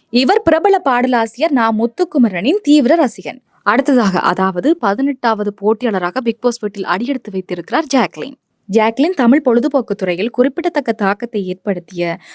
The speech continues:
திறமையான நடிகை மற்றும் தொகுப்பாளர் ஆவார். ஜாக்லின் தொலைக்காட்சி நிகழ்ச்சியில் மற்றும் திரைப்படங்கள் இரண்டிலும் தோன்றி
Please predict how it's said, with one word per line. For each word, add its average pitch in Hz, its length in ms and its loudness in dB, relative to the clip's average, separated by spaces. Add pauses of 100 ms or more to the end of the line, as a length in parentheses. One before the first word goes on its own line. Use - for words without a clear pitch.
திறமையான 269 720 0
நடிகை 214 380 -2
மற்றும் 196 300 -4
தொகுப்பாளர் 214 600 -4
ஆவார். - 200 -6 (540)
ஜாக்லின் 226 440 0
தொலைக்காட்சி 339 580 0
நிகழ்ச்சியில் 208 460 0
மற்றும் 190 400 -4
திரைப்படங்கள் 277 540 0
இரண்டிலும் 202 460 -2
தோன்றி 196 340 -2